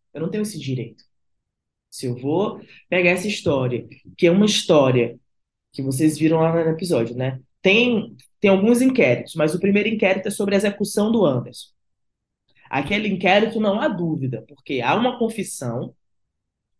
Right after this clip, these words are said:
e há um pelo pubiano da pessoa que confessa na arma. Então você tem provas,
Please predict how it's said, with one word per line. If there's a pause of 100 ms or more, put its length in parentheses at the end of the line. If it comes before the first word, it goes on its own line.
(440)
e
há
um
pelo
pubiano (320)
da
pessoa
que
confessa
na
arma. (1500)
Então
você
tem
provas,